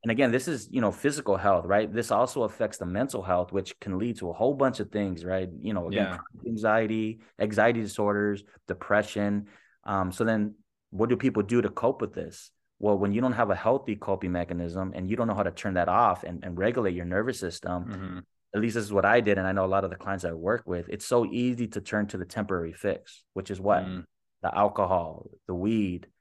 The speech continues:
Speaker 1: you know, hardcore drugs, right? The porn, whatever is gonna give you that relief, whatever's gonna
Speaker 2: Yeah.
Speaker 1: put a Band-Aid off, over it, that's what you're going to, 'cause it's the easiest.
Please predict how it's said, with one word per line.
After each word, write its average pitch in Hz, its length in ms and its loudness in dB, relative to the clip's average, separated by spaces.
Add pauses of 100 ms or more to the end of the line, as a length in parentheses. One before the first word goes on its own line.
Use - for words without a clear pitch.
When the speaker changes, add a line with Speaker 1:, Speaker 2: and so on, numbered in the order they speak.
(260)
Speaker 1:
you 101 120 -6
know, 85 300 -2
hardcore 117 500 2
drugs, 95 480 0
right? 95 240 -2
The - 80 -10
porn, 98 600 -2 (460)
whatever 123 840 4 (520)
is 104 180 -2
gonna 113 200 0
give 107 220 0
you 120 100 0
that 104 180 4
relief, 95 580 -4 (100)
whatever's 110 320 4
gonna 143 140 2
Speaker 2:
Yeah. 95 140 -6
Speaker 1:
put 87 80 -8
a - 40 -14 (220)
Band-Aid 143 220 0
off, 110 240 2
over 113 280 0
it, - 300 0
that's 104 180 4
what 113 140 -6
you're 101 100 -2
going 98 260 0
to, - 120 -16
'cause - 180 -4
it's 117 120 -6
the 110 100 -2
easiest. 127 580 -2